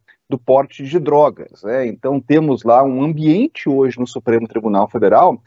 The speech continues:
é, por decidir nesse sentido. Tem que lembrar que são onze ministros, quatro já votaram, pra formar uma maioria ali, pe-, precisa apenas de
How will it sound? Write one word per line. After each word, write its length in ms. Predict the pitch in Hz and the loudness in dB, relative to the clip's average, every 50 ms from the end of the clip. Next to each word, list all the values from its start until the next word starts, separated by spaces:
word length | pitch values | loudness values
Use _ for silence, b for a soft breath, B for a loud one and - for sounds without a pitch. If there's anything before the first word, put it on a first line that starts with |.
| b b b b b | b b b b b
é, 180 | - 110 117 - - _ _ | -2 -2 -2 -2 -4 _ _
por 260 | - 180 220 262 294 | -2 -2 0 -2 -2
decidir 640 | 220 180 220 226 - - 202 151 120 147 180 220 247 | -2 -2 -2 -2 -2 -4 -10 -10 -6 -4 -4 -4 -2
nesse 320 | 247 254 277 247 - 254 | -2 -4 -4 -4 -6 -8
sentido. 580 | 247 - 302 311 277 - - 214 196 151 120 - | -4 -2 -2 -2 -2 -2 0 2 2 2 2 -2
Tem 120 | - - | -10 -8
que 80 | - 202 | -6 -4
lembrar 200 | 190 156 151 147 | -2 0 0 -2
que 80 | - | -2
são 160 | - - 175 147 | 0 -2 0 2
onze 280 | 135 127 131 123 143 | 2 0 0 -2 -4
ministros, 520 | 160 185 202 226 269 294 - - 269 233 - | -4 -2 0 0 0 -2 -2 -4 -8 -10 -6
quatro 540 | - - 165 160 156 - - - 147 - - - | -2 0 0 2 0 -2 -4 -12 -12 -12 -10 -12
já 320 | 107 98 - 147 143 135 | -12 -6 -2 0 0 0
votaram, 500 | 135 165 160 - - 165 151 151 170 202 _ _ _ _ _ _ _ _ _ | 0 -4 -12 -10 -8 -8 -6 -6 -8 -10 _ _ _ _ _ _ _ _ _
pra 120 | - 147 160 | -4 -4 -4
formar 360 | - 160 151 127 143 127 131 | -2 -2 -4 -2 -2 -2 -2
uma 100 | 131 123 | 0 0
maioria 560 | 123 131 135 143 135 120 110 123 143 139 117 | 0 0 0 0 0 -2 -2 -2 -2 0 -2
ali, 160 | 104 110 127 | -2 -2 -4
pe-, 260 | 127 - 117 117 123 123 | -6 -4 -2 -2 -2 -2
precisa 320 | 123 - 117 110 - 143 123 | -4 -8 -10 -6 -2 0 0
apenas 340 | - - 127 127 139 131 | 0 0 -2 -2 -2 -2
de 340 | 113 120 127 135 131 117 98 | -4 -2 -2 0 0 0 -2